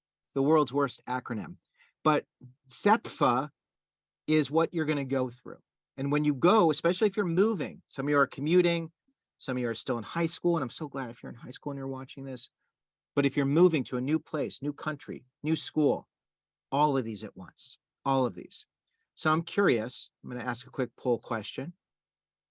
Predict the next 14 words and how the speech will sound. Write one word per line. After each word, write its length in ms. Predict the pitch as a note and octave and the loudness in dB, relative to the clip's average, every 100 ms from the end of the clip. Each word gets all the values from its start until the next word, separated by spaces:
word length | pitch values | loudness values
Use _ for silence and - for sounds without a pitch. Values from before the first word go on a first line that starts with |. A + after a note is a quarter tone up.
| _ _ _ - | _ _ _ -4
Of 140 | C#3+ | 2
these 260 | D3 F3 E3+ | 4 4 2
transitions, 960 | - F3+ F3+ C3 G#2+ C#3 F3 - - - _ _ _ _ _ _ _ - | -2 0 0 -2 -4 -6 -8 -10 -14 -18 _ _ _ _ _ _ _ -2
which 260 | C#3 E3 | 0 2
of 140 | G3 D#3+ | 0 2
these 420 | C3 B2+ C#3+ - | 2 2 0 -4
makes 320 | B2 A2 - | -4 -4 -2
you 180 | B2+ C3+ | -2 -2
the 120 | C#3+ | -2
most 420 | C3+ G#2 A#2 - - | -2 -4 -6 -10 -12
uncomfortable? 680 | D3 - A#3+ - F#2 - - _ _ _ _ _ | -12 -6 -8 -6 -10 -10 -18 _ _ _ _ _
Social, 600 | - - D#3+ D#3+ G#3 G#3+ - _ | -4 2 2 2 -2 -2 -10 _
emotional, 540 | C4 D#3+ A2+ - C3 C3+ | -2 0 0 -4 -4 -4
physical, 600 | - C#3 B2+ C3+ D#3+ E3+ | -4 -4 -2 -4 -6 -6